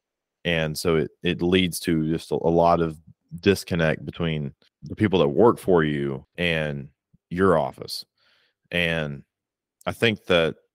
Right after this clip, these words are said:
command staff that actually gets out there and does stuff, that, that builds just a ton of respect and camaraderie around for the, for everyone else. Well, so along those lines,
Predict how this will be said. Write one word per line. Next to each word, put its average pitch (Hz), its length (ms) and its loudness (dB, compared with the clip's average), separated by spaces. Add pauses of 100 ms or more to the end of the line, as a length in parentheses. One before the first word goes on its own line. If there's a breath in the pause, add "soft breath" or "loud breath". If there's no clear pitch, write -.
(280)
command 98 340 -2
staff 90 300 0
that 87 120 -4
actually 92 300 -2
gets 95 240 -2
out 90 200 2
there 78 180 -4
and 73 160 -10
does 92 260 4
stuff, 67 400 -6
that, 87 300 -2 (340 soft breath)
that 90 180 0
builds 95 300 2
just 82 220 -6
a 80 160 -4 (160)
ton 87 600 -2
of 76 520 -4 (420)
respect - 560 0
and 82 140 -12
camaraderie 78 640 -2
around 73 320 -6
for 78 120 -4
the, 71 200 -6
for 87 180 0
everyone 76 240 -2
else. - 380 -8 (680 soft breath)
Well, 87 140 -8
so 110 560 6 (300 loud breath)
along 135 260 2
those 110 160 -2
lines, 85 500 -6